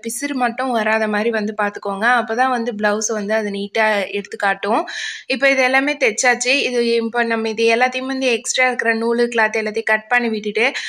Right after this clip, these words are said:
இப்ப நம்ம பிளவுஸ்ல வந்து அரேஞ்ச் பண்ணிடலாம். First நான் center mark பண்ணிட்டு சென்டர்ல வந்து இந்த பீஸை வச்சுக்கிறேன். அடுத்தது பார்த்தீங்க அப்படின்னா, அது பக்கத்துலயே வந்து இன்னும் ரெண்டு piece வந்து வச்சுக்கிறேன். இது வந்து நம்ம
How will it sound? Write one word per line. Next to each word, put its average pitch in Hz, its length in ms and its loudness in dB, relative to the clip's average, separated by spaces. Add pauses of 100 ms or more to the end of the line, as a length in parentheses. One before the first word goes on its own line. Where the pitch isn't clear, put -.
(140)
இப்ப 269 140 0
நம்ம 262 200 4
பிளவுஸ்ல 247 420 2
வந்து 233 200 2
அரேஞ்ச் 220 420 2
பண்ணிடலாம். 208 460 0
First 254 240 -6
நான் 254 200 0
center 233 360 -2
mark 240 280 -2
பண்ணிட்டு 220 460 -2
சென்டர்ல 226 360 0
வந்து 214 220 -2
இந்த 214 260 -4
பீஸை 220 200 -4
வச்சுக்கிறேன். 202 180 -2 (200)
அடுத்தது 240 600 2
பார்த்தீங்க 214 260 -2
அப்படின்னா, 214 300 0
அது 233 320 2
பக்கத்துலயே 208 360 -4
வந்து 214 260 0
இன்னும் 214 180 -2
ரெண்டு 202 240 -4
piece 208 240 -4
வந்து 208 260 -2
வச்சுக்கிறேன். 208 460 0 (480)
இது 277 200 2
வந்து 294 200 4
நம்ம 285 180 0